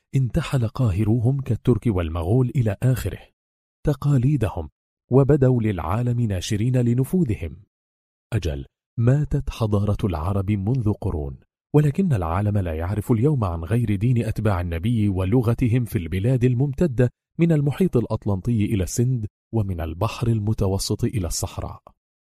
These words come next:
ولم يتجلى تأثير العرب في الشرق في الديانة واللغة والفنون وحدها، بل تجلى في ثقافته العلمية أيضا، ومن ذلك أن المسلمين كانوا ذوي صلات مستمرة بالهند والصين،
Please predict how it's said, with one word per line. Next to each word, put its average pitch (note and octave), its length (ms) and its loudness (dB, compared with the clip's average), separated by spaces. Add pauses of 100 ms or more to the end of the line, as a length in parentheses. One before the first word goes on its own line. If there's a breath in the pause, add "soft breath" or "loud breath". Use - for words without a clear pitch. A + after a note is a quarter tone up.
(420)
ولم A#2 280 6
يتجلى E3 500 2
تأثير B2 460 0
العرب G2 440 -2
في - 100 -6
الشرق B2+ 400 -2
في C3 140 0
الديانة G2 600 0
واللغة G2 540 0
والفنون D3 640 2
وحدها، F#2+ 560 -4 (300)
بل A2 160 2
تجلى A#2 540 2
في A2 160 -4
ثقافته G#2+ 760 -2
العلمية F#2+ 540 -2 (160)
أيضا، G2+ 380 -2 (400)
ومن F#3 200 6
ذلك G3+ 320 2
أن B2+ 180 0
المسلمين G#2 640 0
كانوا F#2 360 -4
ذوي G#2+ 240 0
صلات A2 440 0
مستمرة G2+ 680 -2
بالهند G#2+ 600 0
والصين، G2 520 0